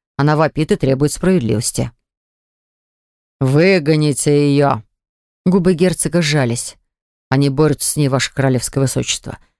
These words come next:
Вы не представляете, какие выражения она употребляет». «Что она говорит?» Она говорит, что вы, мадам,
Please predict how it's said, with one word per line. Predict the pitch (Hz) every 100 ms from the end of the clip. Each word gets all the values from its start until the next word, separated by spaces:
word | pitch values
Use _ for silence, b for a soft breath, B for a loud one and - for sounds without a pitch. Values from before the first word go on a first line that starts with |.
| _
Вы | 139
не | 135
представляете, | - - 151 143 156 -
какие | 156 -
выражения | 143 139 120 160 190
она | 147
употребляет». | 120 - - 127 107 - _ _ _ _ _ _ _ _
«Что | - - 156 160
она | 160 156
говорит?» | 151 151 151 143 - _ _ _ _ _ _ _ _ -
Она | 123 131
говорит, | 127 131 135
что | - 131
вы, | 135
мадам, | 139 131 139 139